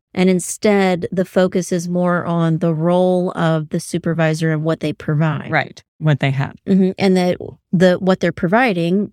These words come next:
Speaker 1: the, hopefully, is meeting the needs of the supervisee.
Speaker 2: Right. And I think that also can get broken down into levels, but sometimes along the way, I may have a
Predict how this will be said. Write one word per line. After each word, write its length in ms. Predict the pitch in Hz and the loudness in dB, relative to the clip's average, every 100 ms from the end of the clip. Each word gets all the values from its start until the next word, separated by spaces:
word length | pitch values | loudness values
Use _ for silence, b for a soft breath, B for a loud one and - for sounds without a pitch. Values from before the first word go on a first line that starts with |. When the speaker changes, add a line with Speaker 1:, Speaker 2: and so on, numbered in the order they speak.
| - | -6
Speaker 1:
the, 180 | 170 - - | -6 -6 -2
hopefully, 580 | 196 220 175 170 175 180 | 0 0 0 0 0 -2
is 160 | 165 | -2
meeting 420 | 170 185 180 175 | 0 2 2 0
the 120 | 160 160 | 0 0
needs 360 | 170 175 160 | 0 0 -2
of 120 | 151 - | -4 -4
the 60 | |
supervisee. 520 | - 151 151 147 147 | -4 -4 -4 -4 -4
Speaker 2:
Right. 240 | 233 113 - _ _ _ | -4 -6 -10 _ _ _
And 140 | 214 226 | 0 0
I 80 | 226 | 0
think 320 | 311 269 - | 2 0 2
that 200 | 190 - - | -2 -2 -2
also 280 | 160 - 165 | -4 -2 -2
can 160 | 156 | 0
get 120 | 139 | 0
broken 220 | 151 139 131 | 0 0 0
down 140 | 131 | 0
into 180 | 123 135 | 0 0
levels, 420 | 160 147 135 135 | 2 2 -2 -4
but 380 | - 240 202 - _ _ _ | 0 2 0 -4 _ _ _
sometimes 400 | 208 202 220 202 | 0 2 2 4
along 240 | 190 175 | 4 4
the 60 | 165 | 4
way, 140 | 180 | 2
I 80 | 175 | 2
may 120 | 180 180 | 4 4
have 220 | 180 175 | 2 0
a 300 | - 160 | 0 0